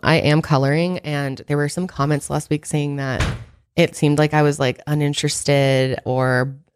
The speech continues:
that the coloring's, like, distracting for me, but it's not. It actually helps me a lot.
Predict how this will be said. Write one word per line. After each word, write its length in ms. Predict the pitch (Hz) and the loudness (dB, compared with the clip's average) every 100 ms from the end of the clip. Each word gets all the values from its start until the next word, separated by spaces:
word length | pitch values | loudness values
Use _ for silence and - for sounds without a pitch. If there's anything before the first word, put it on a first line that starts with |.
| _ | _
that 360 | 143 135 - - | -2 0 0 -2
the 80 | |
coloring's, 520 | 147 143 139 135 131 135 | -2 0 0 0 -2 -4
like, 420 | 131 - _ _ _ _ _ _ | -4 -6 _ _ _ _ _ _
distracting 840 | - 143 - 127 127 - 143 139 139 | -6 -4 0 2 2 -2 -2 -2 -4
for 140 | - 143 | -4 -2
me, 220 | 143 143 | 0 0
but 160 | 139 | 2
it's 180 | 156 156 | 2 2
not. 240 | 175 147 165 | 2 4 4
It 40 | |
actually 340 | 165 165 180 | 2 2 0
helps 400 | 170 156 156 - | 0 0 -2 -2
me 140 | 151 143 | -2 0
a 60 | |
lot. 280 | 143 143 131 | 2 2 0